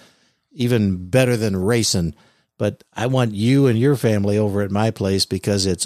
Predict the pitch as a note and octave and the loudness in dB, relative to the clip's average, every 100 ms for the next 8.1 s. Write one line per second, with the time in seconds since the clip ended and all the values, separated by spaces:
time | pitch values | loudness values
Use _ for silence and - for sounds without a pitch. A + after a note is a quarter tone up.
0 | - A2 G#2+ A2+ A#2 A#2 G2+ G2 G2+ F#2+ | -4 -2 0 0 0 -2 -2 -2 -4 -6
1 | A2+ A2 F#2+ D#2+ E2 F2 G#2 C3+ B2+ B2 | -4 -2 -2 -6 -6 -4 0 2 4 2
2 | A#2 G#2 G2 E2 G#2 A#2 B2 G#2 G2+ A#2 | 2 2 2 0 -2 -2 -2 -2 0 0
3 | A#2 D3 C3+ B2+ A#2 B2+ A2+ G#2+ G2+ A2+ | 2 2 2 0 2 0 0 -2 0 2
4 | C3 C3 B2+ A#2 A#2 A#2 A2+ G#2+ G#2 G#2+ | 2 2 2 2 2 2 0 0 0 0
5 | F2 G2 A2+ B2+ A#2 F2 - G2+ G#2 G2+ | -2 -4 -4 0 0 -2 -8 -6 -2 -2
6 | F2+ F#2+ G2 F2+ A#2 A2+ A2 G2+ A#2 A2 | -2 -2 -4 -2 -2 -2 -4 -2 0 2
7 | G#2+ G#2 G2+ G2+ - A2 G#2 G2 F2+ F#2+ | 2 0 -2 -4 -2 0 0 -2 -2 -2
8 | F#2+ | -4